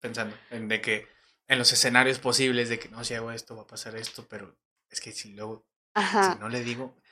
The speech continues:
Speaker 1: pero entonces sí le digo, no le
Speaker 2: Sí,
Speaker 1: digo. <laughs>
Speaker 2: sí.
Speaker 1: Sí, o sea, ajá.
Speaker 2: Entonces, igual siento que eres, no sensible, pero sí, por tu luna en Acuario, siento que eres una persona como,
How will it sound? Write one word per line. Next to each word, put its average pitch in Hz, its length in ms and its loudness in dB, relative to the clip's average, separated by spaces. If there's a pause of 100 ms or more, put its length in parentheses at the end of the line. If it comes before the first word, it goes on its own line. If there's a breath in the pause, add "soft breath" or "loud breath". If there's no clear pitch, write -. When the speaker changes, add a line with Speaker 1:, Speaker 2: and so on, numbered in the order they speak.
(580 soft breath)
Speaker 1:
pero - 160 -16
entonces 110 320 -10
sí 123 140 -8
le 123 120 -6
digo, 123 220 -8
no 123 120 -6
le - 100 -6
Speaker 2:
Sí, 185 160 0
Speaker 1:
digo. 175 160 -2
<laughs> - 240 -4
Speaker 2:
sí. - 240 0 (120)
Speaker 1:
Sí, 135 40 -4 (120)
o 123 60 -6
sea, 117 260 -8
ajá. 117 300 -2 (380 soft breath)
Speaker 2:
Entonces, 202 840 0
igual 208 460 12
siento 226 340 0
que 202 800 8
eres, - 920 2 (360)
no 214 120 -2
sensible, 285 520 4
pero 269 280 6
sí, - 500 -2 (360)
por 202 160 2
tu 196 180 2
luna 202 520 8
en 180 400 0
Acuario, 185 500 6
siento 190 280 -4
que 190 80 0
eres 190 100 0
una 190 140 2
persona 180 360 -8
como, 190 600 -2